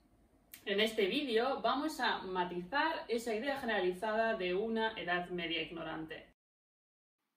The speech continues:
En diferentes momentos de la historia, los estados quisieron conocer el nivel de lectura y escritura de sus habitantes. Con el tiempo,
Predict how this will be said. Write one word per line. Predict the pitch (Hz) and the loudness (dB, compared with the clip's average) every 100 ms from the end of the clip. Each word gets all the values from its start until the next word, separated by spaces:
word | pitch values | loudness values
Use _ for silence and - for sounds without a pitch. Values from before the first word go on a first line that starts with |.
| _ _ _ - | _ _ _ -4
En | - | -2
diferentes | 180 175 165 202 247 | 0 0 0 2 0
momentos | 233 220 220 220 | 0 0 -2 -4
de | 208 | -2
la | 190 | 0
historia, | 185 - 220 220 233 277 | -2 -4 -6 -2 -2 -2
los | - 170 165 | -4 -6 -6
estados | 160 175 196 226 | -2 -2 -2 -4
quisieron | 190 170 165 170 | -6 -4 -2 -2
conocer | 175 156 147 180 | -4 -6 -4 -2
el | 196 165 | -2 -2
nivel | 147 156 | -2 -2
de | 151 | -2
lectura | 147 143 - 165 180 131 - | -4 -6 -6 -4 -2 -2 -4
y | 175 | -8
escritura | - 160 147 165 185 | -8 -10 -6 -2 -2
de | 165 | -2
sus | 165 156 | -6 -8
habitantes. | 151 147 156 151 87 - - _ _ _ - | -6 -4 -4 -6 -12 -14 -20 _ _ _ -10
Con | 180 143 | -6 -6
el | 135 | -2
tiempo, | 196 226 190 262 | 0 0 -4 -8